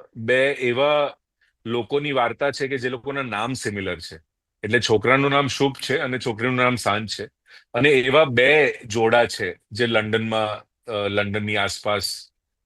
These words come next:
અ, ની જગ્યામાં એક્ઝિસ્ટ કરે છે. અને બંને, અ, so basically there are two different age groups. એક છે ત્રીસ થી, અ, ચોત્રીસ વર્ષનું એજ ગ્રુપ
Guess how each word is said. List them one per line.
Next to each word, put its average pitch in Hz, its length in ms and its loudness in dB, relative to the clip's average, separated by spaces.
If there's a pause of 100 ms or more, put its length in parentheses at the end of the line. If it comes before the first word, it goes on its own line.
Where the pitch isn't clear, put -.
અ, 113 40 -4 (640)
ની 117 160 0
જગ્યામાં 110 480 2
એક્ઝિસ્ટ 107 480 -2
કરે 87 240 -2
છે. - 180 -16 (520)
અને 120 180 4
બંને, 120 400 6
અ, 139 600 2
so 123 220 -2
basically 135 680 0 (380)
there 127 260 4
are 123 140 -2
two 139 140 0
different 131 340 -2
age 113 240 -2
groups. 135 380 -8
એક 120 200 0
છે 123 320 2 (420)
ત્રીસ 123 360 0
થી, 123 400 -2 (460)
અ, 104 580 -2
ચોત્રીસ 127 440 -2
વર્ષનું 131 340 -2
એજ 120 160 0
ગ્રુપ 143 220 -8